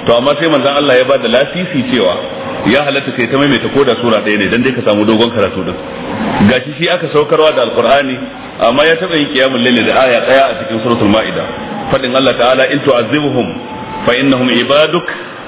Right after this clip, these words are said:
wa in taghfir lahum fa innaka antal azizul hakim." "In tu'azzibuhum fa innahum ibaduk wa in taghfir lahum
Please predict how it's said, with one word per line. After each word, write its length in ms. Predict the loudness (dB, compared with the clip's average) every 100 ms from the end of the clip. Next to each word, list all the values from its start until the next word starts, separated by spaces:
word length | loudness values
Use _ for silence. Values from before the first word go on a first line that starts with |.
| 0
wa 120 | 0
in 160 | 2 0
taghfir 320 | 0 0 0
lahum 240 | 2 0 0
fa 80 | 0
innaka 340 | 2 2 2
antal 260 | 0 2 0
azizul 320 | 2 0 0
hakim." 320 | -2 -2 -2 -2 -6 -10 -10 -8 -4
"In 200 | -2 -2
tu'azzibuhum 760 | 0 0 0 0 -2 0 0 -2 -6 -10 -12 -12 -6
fa 100 | -2 0
innahum 360 | 2 0 0
ibaduk 600 | 0 0 2 2 2 -2 -4 -10 -14 -14 -4
wa 160 | 0 2
in 180 | 2
taghfir 360 | 0 0 0 0
lahum 360 | 0 0 -2